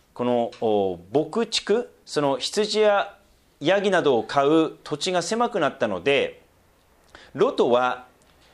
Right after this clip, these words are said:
ソドムの方に住み始めたわけなんです。で、その時に、そのソドムの地域というのは、この死海の南のところですけど、ちょうどその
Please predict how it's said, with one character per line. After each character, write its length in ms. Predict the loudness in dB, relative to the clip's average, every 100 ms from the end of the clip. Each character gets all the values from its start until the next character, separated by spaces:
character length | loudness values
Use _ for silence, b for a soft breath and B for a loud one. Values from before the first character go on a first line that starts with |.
| b b -16
ソ 320 | -6 0 2
ド 120 | 2
ム 140 | 2 2
の 120 | 0
方 300 | 0 2 2
に 340 | 2 -2 -4 -14
住 320 | -8 -4 0
み 240 | 0 -2 -6
始 300 | -10 -6 -2
め 100 | 0
た 100 | 0
わ 100 | -4
け 80 | -6
な 60 |
ん 60 | -16
で 80 | -18
す。 160 | -20 _ _ _ _ -20 _ _ _ _ _ _ _ _ _ _ _ b b b b
で、 420 | 0 2 2 -6
そ 280 | -16 -6 -2
の 100 | 0
時 240 | -2 -2 0
に、 420 | 0 0 -4 _ _ _ b b b
そ 140 | -2
の 140 | 0 0
ソ 200 | -2 0
ド 80 | 2
ム 80 |
の 80 | 0
地 140 | -2 -4
域 120 | 0
と 60 |
い 80 | 0
う 40 | 2
の 80 |
は、 220 | 2 0 -2
こ 120 | -4
の 100 | -4
死 180 | -4 0
海 220 | 0 0
の 120 | 0
南 440 | 0 2 2 2
の 80 | 0
と 100 | -2
こ 120 | 0
ろ 60 | 0
で 80 | 0
す 100 | -4
け 80 | -6
ど、 40 |
ち 120 | 0
ょ 100 | 2
う 40 | 4
ど 280 | 2 0 -6
そ 120 | -8
の 280 | -4 -2 -4